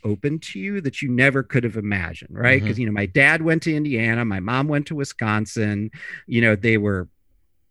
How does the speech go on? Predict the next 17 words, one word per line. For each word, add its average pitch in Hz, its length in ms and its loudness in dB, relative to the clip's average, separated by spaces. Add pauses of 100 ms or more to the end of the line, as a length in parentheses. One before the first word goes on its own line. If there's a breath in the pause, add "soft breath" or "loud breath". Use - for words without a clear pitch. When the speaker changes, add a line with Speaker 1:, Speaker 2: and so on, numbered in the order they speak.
(600)
Speaker 1:
they 123 220 4
were 110 160 2
retail 135 520 4
Jews, 98 600 0
they 107 160 2
were 104 140 -2
grocery 135 460 4
store 107 300 0
Jews, 90 600 -2
right? 110 300 4
They, 123 160 2
they 127 180 4
were 120 140 2
not, 139 320 2 (260 loud breath)
they 120 140 2
were 117 140 4
not, 147 420 2